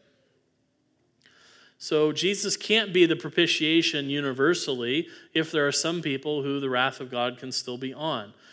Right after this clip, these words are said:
Again, what is, what is John saying about that? He's saying Jesus is the one who can pacify the wrath of God for everybody, all, all people, all groups of people. There's no one for whom Jesus cannot pacify the wrath of God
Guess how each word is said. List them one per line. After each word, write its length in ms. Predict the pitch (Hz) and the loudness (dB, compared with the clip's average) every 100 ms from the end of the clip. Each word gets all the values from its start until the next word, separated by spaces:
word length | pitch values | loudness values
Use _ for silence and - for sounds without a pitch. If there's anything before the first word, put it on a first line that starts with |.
| - - 143 | -20 -14 2
Again, 380 | 175 143 127 | 4 4 4
what 100 | 156 | 4
is, 240 | 170 156 170 | 4 4 0
what 160 | 160 | 0
is 160 | 160 135 | 0 0
John 360 | 135 135 131 131 | -4 -2 -2 0
saying 580 | - 202 175 123 104 110 - | 2 2 2 -2 -6 -16 -16
about 360 | 127 120 110 | -8 -8 -8
that? 240 | 113 107 - - - _ | -10 -12 -16 -20 -20 _
He's 100 | - | 0
saying 220 | 185 165 | 0 2
Jesus 480 | 143 220 202 196 196 | 4 4 6 4 4
is 120 | 170 | 2
the 60 | 160 | 4
one 180 | 170 | 4
who 100 | 170 | 4
can 120 | 165 156 | 2 0
pacify 520 | 156 170 - 160 143 | 2 2 2 0 2
the 80 | 135 | 2
wrath 320 | 135 156 151 | 4 4 2
of 100 | 135 | -4
God 240 | 135 135 | 0 0
for 220 | 131 151 156 | 2 4 6
everybody, 640 | 170 175 135 113 101 104 - - | 8 6 6 0 -4 -14 -10 2
all, 400 | 147 156 156 - - - | 4 6 2 -2 -8 4
all 220 | 156 175 | 6 6
people, 460 | - 214 202 143 | 2 0 2 2
all 280 | 135 143 147 | 4 4 2
groups 380 | 143 160 180 - | 6 8 8 2
of 140 | 139 | -4
people. 320 | 143 131 131 127 | -2 -6 -4 -2
There's 240 | 127 123 | -2 -2
no 100 | 151 | -4
one 220 | 160 151 | -4 -6
for 160 | 139 131 | -6 -4
whom 260 | 135 131 131 - - | -4 -6 -10 -18 -14
Jesus 440 | - 143 147 143 - | 0 2 2 0 -4
cannot 400 | 143 131 135 - | -4 -4 -4 -4
pacify 640 | 143 147 - 143 131 120 | -2 -2 -2 -6 -6 -6
the 120 | 117 | -4
wrath 340 | 117 120 120 120 | -4 -4 -6 -12
of 140 | 123 | -12
God 300 | 117 113 113 | -6 -6 -6